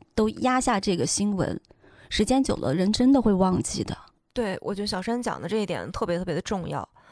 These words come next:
Speaker 2: 为什么在，呃，六十年代就已经有受害者站出来的情况下，还有这么多的媒体对他视而不见，甚至于B B C这个事件出来了之后，日本媒体还是呈现出来一个视而不见的状态？其实就是源于加尼斯对于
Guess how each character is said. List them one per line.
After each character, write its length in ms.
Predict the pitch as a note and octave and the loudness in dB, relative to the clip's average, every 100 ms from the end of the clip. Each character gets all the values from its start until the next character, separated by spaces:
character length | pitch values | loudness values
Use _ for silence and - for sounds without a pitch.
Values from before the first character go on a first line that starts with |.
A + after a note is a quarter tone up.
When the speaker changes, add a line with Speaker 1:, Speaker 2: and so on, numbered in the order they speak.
| - - - | -20 -20 -8
Speaker 2:
为 100 | D#4+ | -2
什 120 | C#4+ G#3+ | 0 0
么 120 | A3 | 0
在， 500 | C4 A#3+ G#3+ G3 - - | 0 0 0 0 -4 -6
呃， 180 | F3+ D#3+ | -4 -2
六 160 | D4 C4+ | 0 0
十 100 | G#3+ | 0
年 140 | G3 | 0
代 140 | G#3 | 0
就 140 | G#3+ G3 | 0 -2
已 100 | - | -2
经 180 | G#3+ C4 | -4 -2
有 140 | E3 | -2
受 140 | F#3+ | 0
害 120 | G3 F3+ | -2 -2
者 120 | - | -2
站 180 | G#3+ G3 | -2 0
出 80 | |
来 100 | F3 | -2
的 60 | F#3 | -2
情 160 | F#3+ F3+ | -4 -2
况 180 | A3 | -2
下， 300 | A3+ A#3+ - - - - - _ _ | -2 -2 -4 -8 -20 -20 -20 _ _
还 160 | - A3 | -2 0
有 100 | E3+ | 0
这 140 | B3 | 0
么 160 | G#3 F#3 | -2 0
多 200 | G3+ G3+ | 0 0
的 220 | F3+ D3 | 0 -2
媒 200 | C#3 D3+ | -4 -6
体 280 | - - - | -8 -10 -4
对 140 | E3+ | -4
他 180 | F3+ F#3 | -2 -2
视 120 | F#3 | 0
而 120 | D#3+ | -2
不 80 | E3+ | -2
见， 200 | F#3+ E3 | -4 -2
甚 180 | C4 A#3 | -2 -2
至 140 | G3 | -2
于 120 | F3 | -4
B 220 | E3 G#3+ G#3 | -4 -6 -4
B 100 | G3+ | -4
C 200 | - G#3+ | -4 -2
这 60 | |
个 100 | G3+ | -2
事 160 | F#3+ G3+ | -2 -2
件 280 | G#3 F3 C#3+ | -2 -2 -4
出 140 | - | -2
来 120 | G#3 G#3+ | -2 -2
了 40 | |
之 120 | C4 | -4
后， 260 | C#4 C#4 - - - - | -2 -2 -2 -8 -20 -8
日 120 | A#3+ | -2
本 120 | G#3+ | -2
媒 160 | F3 G3+ | -2 -4
体 140 | - | -4
还 200 | F3 C#3 | -6 -4
是 220 | G#3+ D4 | -2 -2
呈 200 | A3+ G3 | -2 -4
现 160 | F#3+ F#3+ | -2 -2
出 120 | F#3 | -2
来 160 | F3 E3 | -2 -2
一 20 | |
个 80 | F#3 | -2
视 140 | G#3 | -2
而 80 | G3 | -4
不 80 | F#3+ | -2
见 100 | A3 | -4
的 80 | A3+ | -2
状 240 | D4+ F#3+ | -2 -2
态？ 260 | F#3 F#3+ - - - - | -4 -6 -8 -16 -20 -14
其 160 | - C4+ | -4 -2
实 100 | D#4 | 0
就 140 | D4 | 0
是 100 | G#3+ | 0
源 180 | F#3 G3 | 0 0
于 100 | G#3+ | 0
加 200 | A3+ A3+ | 0 0
尼 180 | A#3 F#3+ | 0 -2
斯 220 | - G#2+ | -4 -6
对 240 | - G3+ | -2 -2
于 340 | F#3 E3+ F3 | -2 -2 -4